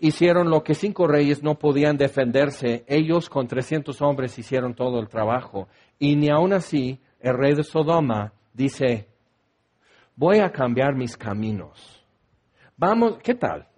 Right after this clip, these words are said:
Se sienta con los príncipes y los demás líderes, "¿Qué tal si nos arrepentimos? ¿Les late?". Y no, siguen así, colmando, colmando, colmando su maldad. Entonces,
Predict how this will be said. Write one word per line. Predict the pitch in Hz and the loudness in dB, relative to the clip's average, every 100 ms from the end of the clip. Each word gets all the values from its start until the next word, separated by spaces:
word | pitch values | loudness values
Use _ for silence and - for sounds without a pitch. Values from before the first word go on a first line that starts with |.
| _ | _
Se | _ 131 | _ -6
sienta | 123 170 175 165 | -2 -2 0 -2
con | 151 139 | 0 0
los | 117 | -2
príncipes | 156 156 156 143 151 147 | -2 -2 -2 -2 -2 0
y | 113 | -2
los | 104 104 - _ _ - | -4 -4 -10 _ _ -18
demás | 104 113 127 135 | -8 -4 -2 -2
líderes, | 135 135 135 147 _ _ _ | -2 -2 -2 -4 _ _ _
"¿Qué | 233 | -8
tal | 240 233 | -4 -4
si | 226 165 | -4 -4
nos | 139 135 | -4 -2
arrepentimos? | 123 113 110 104 113 110 95 - _ - | -4 -4 -6 -8 -8 -8 -8 -14 _ -4
¿Les | 107 104 | -2 0
late?". | 107 113 - 233 _ _ _ _ _ _ _ - | -2 -2 -6 -12 _ _ _ _ _ _ _ -4
Y | 190 | 0
no, | 330 320 - - - | 2 0 -4 -20 -4
siguen | 190 214 247 214 | 0 2 4 2
así, | 156 196 220 - _ | 2 -2 -4 -6 _
colmando, | - 160 156 160 185 202 208 202 | 0 4 4 4 2 2 0 0
colmando, | 165 147 156 175 180 | 2 2 2 0 -2
colmando | 170 147 143 156 175 127 120 - | -2 0 2 2 -2 -2 -4 -4
su | _ 127 | _ -4
maldad. | 120 123 143 143 - _ _ _ _ _ _ _ _ _ - - - - | 0 0 0 -4 -10 _ _ _ _ _ _ _ _ _ -20 -20 -20 -12
Entonces, | - 160 156 180 185 220 220 - | -2 -2 2 2 4 2 2 -4